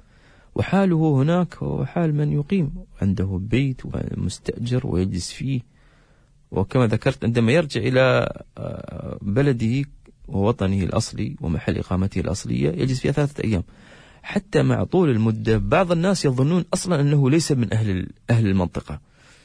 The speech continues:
فهناك ممن ذهب وعمل في، في خارج الإمارة التي هو فيها، ظن من هو موجود فيها أن هذا أصلًا ليس من أهل هذه الإمارة لكثرة م-، مكثه في،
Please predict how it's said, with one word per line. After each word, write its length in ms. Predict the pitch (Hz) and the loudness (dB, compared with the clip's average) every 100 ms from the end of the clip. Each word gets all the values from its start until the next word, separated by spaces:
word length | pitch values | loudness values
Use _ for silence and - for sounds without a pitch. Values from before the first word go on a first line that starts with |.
| - _ | -20 _
فهناك 500 | - 101 113 160 143 | 0 2 4 2 2
ممن 480 | 135 143 117 104 98 - | 2 4 4 4 2 -4
ذهب 520 | - - 101 135 123 | -8 -4 2 4 4
وعمل 380 | 92 85 113 95 | 0 2 2 2
في، 460 | 95 92 90 90 - 104 | 0 -2 -2 -2 -4 -6
في 160 | - 92 | -6 -4
خارج 320 | 117 117 95 - | 0 0 0 -2
الإمارة 480 | - - 107 107 | -4 0 2 2
التي 300 | 90 90 92 | 2 0 -2
هو 160 | 92 85 | 0 0
فيها، 340 | - 117 139 170 - _ - - - - - | 0 0 0 0 -8 _ -20 -20 -20 -16 -4
ظن 380 | 123 226 202 151 | 2 4 4 4
من 140 | 143 | 4
هو 180 | 147 190 | 4 4
موجود 380 | 151 139 160 180 | 4 2 2 0
فيها 260 | 180 180 | 2 2
أن 140 | 156 147 | 2 4
هذا 440 | 147 190 160 156 | 4 4 2 2
أصلًا 360 | 160 - 175 160 | 0 0 0 2
ليس 220 | 175 - | 2 2
من 160 | 147 - | 0 2
أهل 180 | 123 | 2
هذه 360 | 110 104 92 90 | 2 2 0 -2
الإمارة 460 | - 76 62 - - - | -4 -4 -4 -6 -10 -4
لكثرة 400 | 107 185 180 151 - | -2 0 2 0 0
م-، 280 | 135 135 143 | 0 2 0
مكثه 360 | - - 143 | 0 -2 -2
في، 400 | 147 117 123 147 | 0 0 0 -2